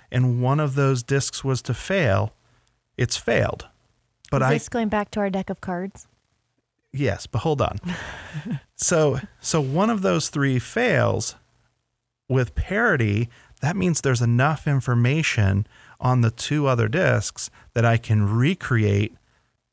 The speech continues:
Speaker 1: that disc. So that is,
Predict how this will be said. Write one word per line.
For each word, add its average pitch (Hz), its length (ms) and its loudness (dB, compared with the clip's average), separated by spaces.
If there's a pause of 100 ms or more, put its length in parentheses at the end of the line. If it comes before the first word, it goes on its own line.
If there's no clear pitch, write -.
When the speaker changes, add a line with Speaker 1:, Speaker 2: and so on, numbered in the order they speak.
Speaker 1:
that 110 480 0 (680)
disc. - 420 -4 (440)
So 127 260 -2
that 127 500 0
is, 123 420 0